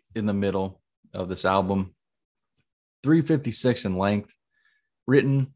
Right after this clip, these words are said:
by Ronnie Dunn, sang by,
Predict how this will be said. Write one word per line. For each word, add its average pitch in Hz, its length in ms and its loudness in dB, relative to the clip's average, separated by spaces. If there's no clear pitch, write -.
by 104 220 2
Ronnie 101 340 0
Dunn, 90 360 -4
sang 120 720 4
by, 98 560 2